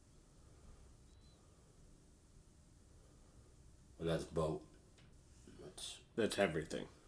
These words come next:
Speaker 2: So that's
Speaker 1: How many people? Two people?
Speaker 2: Two, yeah. So it's four hundred bucks a day. But that's use of all tackle,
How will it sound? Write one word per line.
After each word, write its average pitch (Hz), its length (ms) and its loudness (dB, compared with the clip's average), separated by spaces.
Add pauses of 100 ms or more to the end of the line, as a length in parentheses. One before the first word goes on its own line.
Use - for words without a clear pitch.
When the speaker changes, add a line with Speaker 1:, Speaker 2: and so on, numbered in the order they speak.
(300)
Speaker 2:
So 110 220 6
that's 92 420 6 (2500)
Speaker 1:
How - 60 12
many - 340 12
people? - 360 0
Two 87 140 6
people? 92 280 0 (240)
Speaker 2:
Two, 101 220 8 (240)
yeah. 101 160 6 (680)
So 120 140 8
it's - 100 4
four 98 220 4
hundred 92 200 4
bucks 82 240 2
a - 20 -2
day. 67 200 0 (1000)
But 127 140 12
that's 113 320 10
use 113 280 10
of 98 180 8
all 117 240 10
tackle, 117 560 10